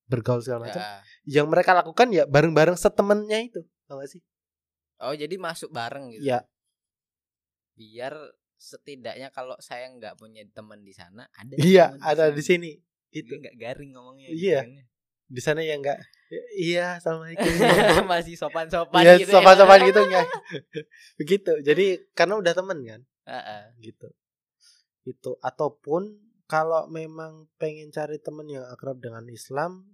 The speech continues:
Speaker 1: ya di tempat-tempat yang memang, eh, di sana nuansa Islamnya sangat kental.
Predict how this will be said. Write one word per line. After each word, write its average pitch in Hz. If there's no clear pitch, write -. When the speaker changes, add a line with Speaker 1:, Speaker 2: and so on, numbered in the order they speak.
Speaker 1:
ya 120
di 117
tempat-tempat 120
yang 147
memang, 156
eh, 139
di 139
sana 143
nuansa 156
Islamnya 147
sangat 156
kental. 147